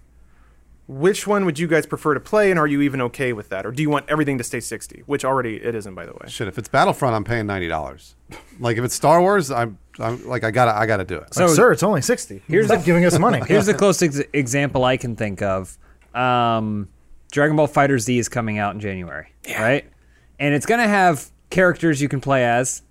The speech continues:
Speaker 4: It's fighting games, so it's a little bit different. But it, and in some ways, the characters are more important to the game. And they are, like, as soon as the game was announced and you could buy it, they were like, "For sixty dollars, you get the game.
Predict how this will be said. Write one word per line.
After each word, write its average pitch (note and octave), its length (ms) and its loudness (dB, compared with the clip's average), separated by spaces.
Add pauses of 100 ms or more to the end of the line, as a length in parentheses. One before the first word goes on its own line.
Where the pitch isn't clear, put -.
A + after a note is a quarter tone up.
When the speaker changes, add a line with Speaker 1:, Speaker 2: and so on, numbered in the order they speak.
(160)
Speaker 4:
It's C#3 120 -4
fighting F#3 280 2
games, E3 220 0
so D#3 60 0
it's C#3 120 -4
a C#3+ 40 0
little C3+ 160 2
bit A#2 140 0
different. A#2 380 -4 (320)
But D3+ 100 2
it, D#3 220 0 (160)
and E3 280 0
in E3+ 120 2
some A3 240 2
ways, F3 200 4
the C#3+ 80 0
characters C#3+ 440 0
are C3 80 0
more B2 180 0
important A2 360 -6
to A2 40 -10
the G#2+ 100 -6
game. G2+ 320 -8 (440)
And C#3+ 640 0
they C#3+ 420 2
are, E3 220 2
like, D#3 300 0
as D3 100 -2
soon A#3 160 0
as G3+ 120 0
the D#3+ 100 2
game D#3+ 500 0
was F#3 200 2
announced G3 420 0
and C#3 80 -4
you B2+ 60 -2
could B2 160 -2
buy A#2 220 2
it, D3+ 220 2
they C#3+ 120 4
were C3 100 4
like, B2+ 340 0 (380)
"For - 160 -6
sixty A3 320 2
dollars, D3+ 380 6
you D#3 60 0
get D#3+ 180 0
the G#3 80 -2
game. E3+ 500 0